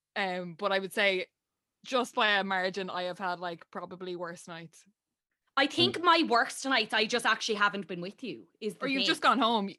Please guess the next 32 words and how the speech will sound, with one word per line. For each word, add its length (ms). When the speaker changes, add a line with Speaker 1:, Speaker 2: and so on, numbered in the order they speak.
Speaker 1:
Fionnuala 320
will 160
Speaker 2:
Or 80
Speaker 1:
just 120
Speaker 2:
I've 100
just 200
Speaker 1:
pa-, 60
Speaker 2:
gone 100
home, 300
yeah. 200
Speaker 1:
will 140
pack 240
up 140
and 100
go 120
home 160
and 100
say 100
nothing. 460
I'll 220
stay 280
out 100
till 100
the 80
bitter 280
end. 320
Speaker 3:
I'd 200
be 120
like 220
that 200
now. 300
I'd, 200